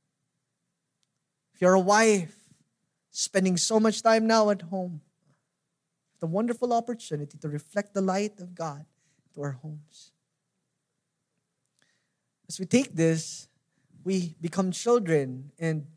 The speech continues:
we become a people who reflect the hope of God. See, Jesus is the light that brings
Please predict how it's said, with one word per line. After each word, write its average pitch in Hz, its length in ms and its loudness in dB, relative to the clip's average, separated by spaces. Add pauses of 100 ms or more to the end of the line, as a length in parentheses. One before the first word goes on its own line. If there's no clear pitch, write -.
(340)
we 185 100 -2
become 175 520 -4 (100)
a 160 40 -14
people 160 640 -6 (400)
who 175 300 -2 (440)
reflect 196 560 -2
the 175 60 -4
hope 202 400 -6
of 147 140 -10
God. 131 300 -14 (440)
See, 196 200 -4
Jesus 277 340 -2
is 262 140 -6
the 190 100 0
light 190 380 2
that 151 160 -4
brings 151 320 -4